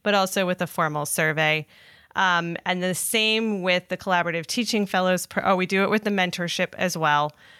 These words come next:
And with the Collaborative Teaching Fellows program, um, that program we actually survey a number of times. Um, we survey the primarily undergraduate institution mentors as well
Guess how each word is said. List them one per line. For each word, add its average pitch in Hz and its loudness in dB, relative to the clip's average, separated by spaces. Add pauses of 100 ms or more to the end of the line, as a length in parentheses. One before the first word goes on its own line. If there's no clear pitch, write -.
(340)
And 190 0
with 202 -2
the 196 -2
Collaborative 165 -2
Teaching 165 -4
Fellows 160 0
program, 156 0
um, 160 0
that 190 0
program 185 2
we 175 0
actually 175 0
survey 156 2
a 165 -2
number 180 2
of 160 -2
times. 143 -2
Um, 160 0
we 160 -4
survey 165 0
the 156 2 (120)
primarily 160 0
undergraduate 156 0
institution 165 -2
mentors 202 0
as 180 -6
well 190 2